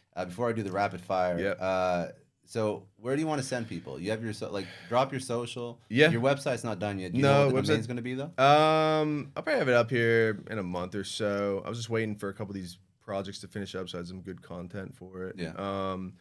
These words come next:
Speaker 2: so the website will be soco dash group dot com.
Speaker 1: Okay,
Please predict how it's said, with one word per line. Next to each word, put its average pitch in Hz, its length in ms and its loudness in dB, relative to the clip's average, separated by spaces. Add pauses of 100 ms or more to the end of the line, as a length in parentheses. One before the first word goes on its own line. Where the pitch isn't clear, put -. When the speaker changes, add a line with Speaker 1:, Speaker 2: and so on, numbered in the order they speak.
(220)
Speaker 2:
so 104 720 6
the 90 80 -6
website 101 360 -2
will 92 100 -6
be 95 560 -8
soco 98 540 -4
dash 90 300 -6
group 87 360 -18
dot 87 240 -10
com. 92 440 -8
Speaker 1:
Okay, 69 160 -12